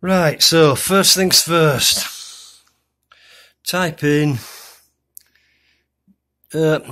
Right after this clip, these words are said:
uh, this presumes that you've also already done the, downloaded the file there and unpacked it. If you don't know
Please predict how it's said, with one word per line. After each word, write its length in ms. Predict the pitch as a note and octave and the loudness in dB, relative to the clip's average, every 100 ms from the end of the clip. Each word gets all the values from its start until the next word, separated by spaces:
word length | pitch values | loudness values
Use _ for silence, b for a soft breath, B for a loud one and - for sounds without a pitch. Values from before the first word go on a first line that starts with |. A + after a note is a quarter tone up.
| - - | -14 -8
uh, 200 | E3 D#3 C#3 | -4 -4 -4
this 360 | C3 F#3 - | -4 -4 -4
presumes 520 | D3 E3+ D#3+ E3 D3+ | -8 -6 -2 -2 -2
that 80 | D3 | -6
you've 160 | C#3 C#3 | -6 -2
also 280 | D#3 - D3+ | -2 0 0
already 360 | D#3+ D3+ D3+ | 0 0 -4
done 280 | C#3 D3+ D3 | -2 -2 0
the, 300 | C#3+ C#3 - B B B B B - | -2 -2 -6 B B B B B -4
downloaded 880 | D3 D3 D3 D3 C#3+ C3 C#3 A#2 | -2 0 0 0 -2 -2 -6 -6
the 580 | C3+ C3+ C3+ C3 C3 - _ _ _ _ _ _ _ _ _ _ - - _ _ _ _ _ _ _ _ _ _ _ _ _ _ _ _ _ | -6 -4 -4 -6 -8 -12 _ _ _ _ _ _ _ _ _ _ -16 -16 _ _ _ _ _ _ _ _ _ _ _ _ _ _ _ _ _
file 560 | - - C#3+ C3+ B2 C3 | -16 -12 -8 -6 -4 -6
there 380 | C3 C3 C3 - | -8 -6 -8 -8
and 100 | C3+ | -10
unpacked 600 | C3 B2 - C3+ - - | -10 -10 -6 -6 -6 -10
it. 160 | B2+ A#2 | -10 -10
If 120 | A#2 | -12
you 140 | C#3+ | -10
don't 260 | C3 D3+ | -8 -8
know 60 | B2+ | -8